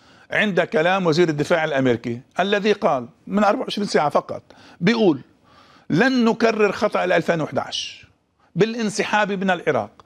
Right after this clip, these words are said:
فإذا قضي على داعش في العراق فسنبقى". شو يعني عم بيقول؟ إنه نحن جينا استثمرنا بداعش، ما، ما زبطت الحال،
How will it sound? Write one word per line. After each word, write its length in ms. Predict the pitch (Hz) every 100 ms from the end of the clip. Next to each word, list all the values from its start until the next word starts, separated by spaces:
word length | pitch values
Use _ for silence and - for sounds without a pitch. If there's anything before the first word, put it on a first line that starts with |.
| - -
فإذا 540 | - 185 233 196 139 95 - 123 - _ _
قضي 320 | 214 247 262 220
على 340 | 175 180 165
داعش 300 | 160 175 156
في 80 | -
العراق 420 | 139 139 135 135 - _
فسنبقى". 640 | - 147 240 240 - 92 - _ _ _
شو 140 | - 254
يعني 260 | 240 190
عم 140 | 170 165
بيقول؟ 380 | 147 131 123 120 - - - - -
إنه 200 | 214 214
نحن 280 | 226 220
جينا 240 | 208 233 226
استثمرنا 640 | 196 208 220 226 202 190
بداعش، 440 | 165 147 135 143
ما، 100 | 180 -
ما 160 | 170
زبطت 460 | 214 190 156 156 -
الحال، 400 | 131 139 131 131